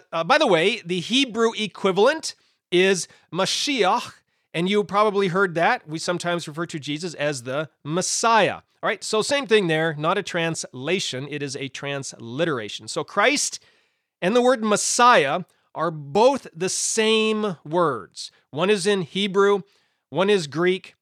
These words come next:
and of course Christ, Messiah themselves, those are our English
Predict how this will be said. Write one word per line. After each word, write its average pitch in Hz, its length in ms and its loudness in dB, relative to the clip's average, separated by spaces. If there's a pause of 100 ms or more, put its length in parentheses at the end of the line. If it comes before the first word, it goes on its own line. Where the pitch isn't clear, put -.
and 156 100 -4
of 160 100 -4
course 160 260 -2
Christ, 165 440 -2
Messiah 151 380 -2
themselves, 139 540 -4
those 170 200 0
are 139 200 0
our 131 180 -4
English 147 580 -4